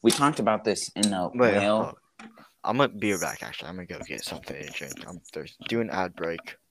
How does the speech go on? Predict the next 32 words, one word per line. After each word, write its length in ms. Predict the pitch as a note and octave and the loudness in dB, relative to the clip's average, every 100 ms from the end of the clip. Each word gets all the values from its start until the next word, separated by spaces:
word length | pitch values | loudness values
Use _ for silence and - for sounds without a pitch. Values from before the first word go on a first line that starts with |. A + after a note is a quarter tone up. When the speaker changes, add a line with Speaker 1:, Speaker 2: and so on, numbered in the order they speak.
| _ - _ _ - | _ -20 _ _ -2
Speaker 1:
Um, 480 | G#2+ G#2 G2+ F#2+ G2+ - | 0 2 0 -2 -6 -2
uh, 260 | G#2+ A#2+ A#2+ - _ - _ _ _ - - _ _ - | 2 4 2 -6 _ -20 _ _ _ -20 -20 _ _ -8
okay. 480 | G#2+ A2+ A2+ A#2 - - _ | -6 0 4 2 0 -20 _
Or 380 | - F3 D#3+ C#3 | 0 0 0 -2
I 120 | F#2+ F#2 | -4 -2
could 220 | - E3+ | -2 -2
just 260 | - - | -6 -8
keep 160 | - - - D3 | -8 -8 -8 -14
talking. 420 | - - F2+ - - | -14 -6 -6 -6 -8
Um, 180 | F2+ E2+ _ - | -10 -10 _ -10
Speaker 2:
Or 160 | - A2+ | 0 0
you 80 | A2 | 0
could 140 | G#2 | -6
talk 220 | - G2+ - | -4 -4 -6
to 100 | F#2 | -12
yourself. 340 | F2 E2 D2+ | -10 -10 -6
I'll 120 | G2 | -6
be 120 | G#2 | -4
back 300 | F#2 F2 D#2+ | -6 -6 -6
in 80 | - | -6
a 60 | D2+ | -8
bit, 260 | C#2+ B1+ - - | -12 -12 -14 -14
like 200 | E2 - | -14 -12
a 120 | D#2 - | -14 -14
minute. 360 | E2+ C#2+ D2+ - _ - - - - - - - - - - - - - - - - - _ - - _ - - - _ - | -14 -12 -12 -14 _ -18 -12 -10 -10 -10 -8 -6 -8 2 4 4 0 4 4 4 0 -16 _ -20 -20 _ -18 -18 -18 _ -4
Speaker 1:
Yeah, 280 | F#2 F2 D#2+ | 2 4 2
um, 380 | - - G2 - - - - - - - - _ | 0 0 0 -2 -16 -20 -20 -14 -14 -14 -20 _
so 180 | - G2+ | 4 4
we 180 | F2 G#2 | 4 0
talked 340 | - C3 - | -2 -4 -4
about 280 | G2+ G2+ F#2 | 0 2 2
this 280 | F#2 - | 0 0